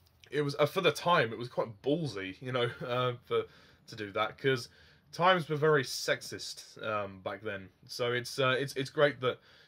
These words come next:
Disney were trying to encourage equal rights in, in a, in a Mary Poppins movie, <laughs> you know. The film's not about the, the campaign for women's rights, but it's, it's just a, it's a nice little subplot.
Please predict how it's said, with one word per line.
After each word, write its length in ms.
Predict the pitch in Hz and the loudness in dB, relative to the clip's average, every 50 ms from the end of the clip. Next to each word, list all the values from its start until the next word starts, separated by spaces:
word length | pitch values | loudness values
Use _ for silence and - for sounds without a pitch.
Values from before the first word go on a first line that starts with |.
| _ _ | _ _
Disney 240 | - 123 120 139 131 | -12 -8 -6 -4 -4
were 100 | 120 117 | -4 -4
trying 280 | - - - 147 139 139 | -6 -4 -2 0 0 0
to 80 | - | 0
encourage 600 | 117 135 120 - - - 135 127 123 113 110 - - | -2 -6 -8 -10 -8 -4 -2 -2 -2 -2 -4 -6 -10
equal 260 | 120 120 - - 110 104 | -12 -12 -10 -10 -8 -2
rights 320 | 110 117 113 98 110 - - - - | 0 2 2 2 0 -6 -14 -14 -10
in, 200 | - 139 135 127 | -8 -6 -6 -4
in 160 | 98 120 117 | -4 -2 -2
a, 100 | 113 113 - - | -2 -4 -4 -4
in 100 | 131 123 | -2 0
a 60 | 120 | 2
Mary 260 | 127 160 165 135 123 | 4 4 4 4 4
Poppins 400 | - - 180 - 147 120 110 101 | 4 4 4 4 2 -2 -4 -4
movie, 280 | 107 113 110 98 92 101 | -6 -6 -6 -6 -6 -6
<laughs> 40 | 117 | -2
you 120 | - 170 | 0 2
know. 260 | 160 - - 196 160 - - - - - - - - _ - | 2 4 4 2 2 0 -2 -16 -20 -20 -20 -20 -12 _ -6
The 60 | 165 | 0
film's 340 | - - 226 220 180 151 135 | 8 10 10 10 10 8 2
not 160 | 170 170 127 | 2 4 4
about 360 | 131 - 156 160 147 - 113 | 4 6 6 6 6 4 4
the, 200 | 120 117 107 95 - - - - 117 113 | 4 4 4 2 -2 -10 -20 -16 -10 -6
the 100 | 120 117 | -6 -2
campaign 420 | - 135 127 113 98 127 120 110 95 | 0 0 0 0 0 -4 -6 -6 -6
for 80 | 98 | -8
women's 320 | 104 120 123 113 104 98 104 | -6 -6 -6 -6 -6 -2 2
rights, 300 | 139 143 113 87 - - | 2 2 2 2 -4 -6
but 260 | - - 127 117 - - | -2 0 2 2 2 2
it's, 360 | 139 147 139 - - - - - _ _ - | 0 -2 -2 -2 -6 -8 -8 -10 _ _ -12
it's 140 | 143 139 | -10 -8
just 320 | - - 202 - - - 180 | -6 -4 -4 -4 -2 -2 0
a, 120 | 165 - | 0 0
it's 120 | 147 143 - | 0 -2 0
a 60 | 175 | 2
nice 220 | 185 196 190 - | 4 4 4 4
little 160 | 180 143 143 | 0 -6 -8
subplot. 520 | 131 - - 180 165 - - - 113 101 | -2 2 2 2 2 2 0 -2 -2 -2